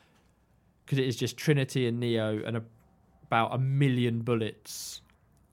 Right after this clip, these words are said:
just going fucking hell for leather, shooting everything and everyone, and it's just absolutely phenomenal. So I think it really plays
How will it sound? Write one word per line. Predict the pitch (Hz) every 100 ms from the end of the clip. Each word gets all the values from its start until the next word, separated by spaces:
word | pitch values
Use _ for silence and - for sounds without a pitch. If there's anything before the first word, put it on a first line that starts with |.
| _ _
just | 135 110
going | 131 117 113
fucking | 120 113 113
hell | 113 - 135 131
for | 117 120
leather, | 117 117 107 98 - _ _ _ _ _
shooting | - - 147 127 123 123 120 -
everything | 127 120 117 120 113
and | 120
everyone, | 127 113 120 120 113 110 107 110 -
and | 117
it's | 117 -
just | 123 113 - - - _ _ _ _ _ _ _ _
absolutely | 139 135 147 131
phenomenal. | 131 127 123 120 117 113 -
So | 131 -
I | 127
think | 135 151 131 127 -
it | 135
really | 127 135 127
plays | 135 123